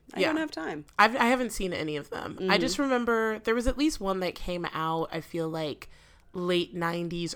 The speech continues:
Speaker 2: early two thousands.
Speaker 1: Mm-hmm.
Speaker 2: Like, I feel like
Speaker 1: There was
Speaker 2: at
Speaker 1: one,
Speaker 2: the
Speaker 1: like,
Speaker 2: M T V
Speaker 1: three
Speaker 2: Movie
Speaker 1: years ago.
Speaker 2: Awards, Carrie won
Speaker 1: Yeah.
Speaker 2: when I,
Speaker 1: <laughs>
Speaker 2: yeah. I don't know. But I haven't seen any of the other ones, but Sissy Spacek is such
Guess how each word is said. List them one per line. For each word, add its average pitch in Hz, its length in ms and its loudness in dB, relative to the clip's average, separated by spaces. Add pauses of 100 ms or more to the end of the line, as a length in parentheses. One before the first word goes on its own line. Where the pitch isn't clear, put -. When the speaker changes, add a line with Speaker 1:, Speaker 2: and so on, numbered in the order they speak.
Speaker 2:
early 160 300 0
two - 180 -6
thousands. 151 840 2
Speaker 1:
Mm-hmm. 277 40 0
Speaker 2:
Like, 151 160 0
I 165 80 0
feel 147 240 -4
like 90 360 -2 (180)
Speaker 1:
There 247 140 2
was 262 100 4
Speaker 2:
at 269 80 10
Speaker 1:
one, 285 80 6
Speaker 2:
the 294 60 8
Speaker 1:
like, 269 140 6
Speaker 2:
M 190 40 2
T 196 200 0
V 180 120 0
Speaker 1:
three 175 280 6
Speaker 2:
Movie 180 100 6
Speaker 1:
years 170 200 10
ago. 156 240 8
Speaker 2:
Awards, - 600 2 (400)
Carrie 160 520 8
won 131 580 -2
Speaker 1:
Yeah. 190 140 -2
Speaker 2:
when 160 120 -4
I, 202 280 0
Speaker 1:
<laughs> - 80 -16
Speaker 2:
yeah. - 120 -6 (1080)
I 226 120 8
don't 190 140 2
know. - 200 -6 (340)
But - 160 2
I 220 80 12
haven't 262 300 10
seen 208 180 -2
any 170 160 0
of 160 80 -4
the 165 80 2
other 156 160 -4
ones, 180 220 -6
but 202 120 -4
Sissy 277 340 2
Spacek 190 460 -2
is 185 160 -2
such - 560 0